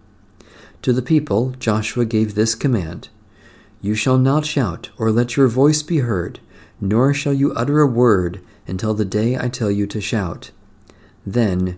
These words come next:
you shall shout." So the ark of the Lord went around the city, circling it once, and they came into the camp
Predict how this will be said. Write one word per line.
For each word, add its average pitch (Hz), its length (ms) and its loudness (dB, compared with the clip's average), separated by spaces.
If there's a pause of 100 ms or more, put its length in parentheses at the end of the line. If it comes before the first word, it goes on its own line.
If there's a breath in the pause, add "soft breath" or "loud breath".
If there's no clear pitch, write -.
you 98 120 -4
shall 92 200 -4
shout." 90 480 -8 (1800 loud breath)
So 131 160 2
the 131 180 4
ark 147 240 2
of 180 100 0
the 202 80 2
Lord 104 360 2
went 117 240 0
around 117 300 2
the 131 60 0
city, 98 560 -4
circling 123 680 -2
it 147 240 -6
once, 85 500 -8 (440 loud breath)
and 104 140 -2
they 104 100 0
came 123 400 0
into 135 160 0
the 147 140 0
camp 95 480 -6